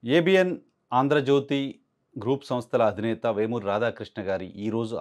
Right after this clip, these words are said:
ఆర్టికల్ పైన ఒకసారి విశ్లేషణ చూద్దాం. నిజానికి ఆయన ఆర్టికల్కి సంబంధించి రెగ్యులర్గా మాట్లాడొద్దు అని ప్రతిసారి అనుకుంటున్నాను, కానీ మాట్లాడక తప్పని పరిస్థితి ఆయన రాస్తున్న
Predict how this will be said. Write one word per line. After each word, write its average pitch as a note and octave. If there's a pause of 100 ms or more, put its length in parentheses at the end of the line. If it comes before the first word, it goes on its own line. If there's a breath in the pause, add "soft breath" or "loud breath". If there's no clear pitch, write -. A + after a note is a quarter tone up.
ఆర్టికల్ G2+
పైన F#2+ (200)
ఒకసారి F#2+
విశ్లేషణ E2+
చూద్దాం. D2 (220)
నిజానికి D3+
ఆయన B2+
ఆర్టికల్కి A#2+
సంబంధించి A#2 (760)
రెగ్యులర్గా C3 (140)
మాట్లాడొద్దు B2+
అని B2+
ప్రతిసారి A#2
అనుకుంటున్నాను, F#2+ (560)
కానీ A#2 (100)
మాట్లాడక B2+
తప్పని B2
పరిస్థితి A2+ (680)
ఆయన G#2 (100)
రాస్తున్న A2